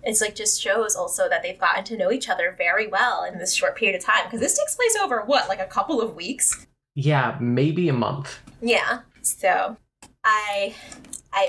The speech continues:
Speaker 1: appreciated that.
Speaker 2: Yeah. So, uh, there's kind of an important emotional scene where, like, they go to Kane's office one day and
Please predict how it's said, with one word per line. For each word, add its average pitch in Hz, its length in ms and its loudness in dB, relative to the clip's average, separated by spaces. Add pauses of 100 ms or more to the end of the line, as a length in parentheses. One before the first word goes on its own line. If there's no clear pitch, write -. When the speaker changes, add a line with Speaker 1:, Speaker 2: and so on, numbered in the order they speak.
Speaker 1:
appreciated - 840 -2
that. - 340 -2 (460)
Speaker 2:
Yeah. 160 480 0 (760)
So, 143 580 2 (400)
uh, 123 140 6 (320)
there's 170 420 2
kind 202 320 2
of 226 100 0
an 190 80 4
important 160 460 0
emotional 180 540 2
scene 185 400 2
where, 135 160 4
like, 120 360 0 (680)
they 147 140 4
go 165 180 4
to 170 180 2
Kane's 151 380 2
office 139 840 0 (360)
one 131 280 2
day 110 460 2
and 113 440 2